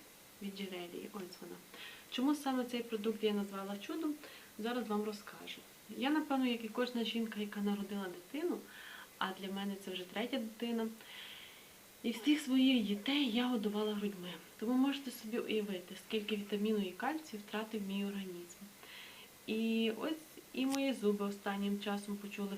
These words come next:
втрату кальцію. Вони стали дуже чутливими, почали реагувати на гаряче і холодне повітря. І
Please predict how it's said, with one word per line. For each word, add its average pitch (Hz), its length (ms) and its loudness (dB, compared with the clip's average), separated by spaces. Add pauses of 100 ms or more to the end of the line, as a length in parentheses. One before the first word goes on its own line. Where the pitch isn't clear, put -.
втрату 196 300 -4
кальцію. 185 640 -6 (220)
Вони 220 180 2
стали 247 280 0
дуже 247 280 2
чутливими, 190 640 -2 (120)
почали 214 360 0
реагувати 214 580 2
на 202 80 2
гаряче 214 480 0
і 220 40 -6
холодне 208 420 0
повітря. 196 600 -8 (1120)
І 302 60 -2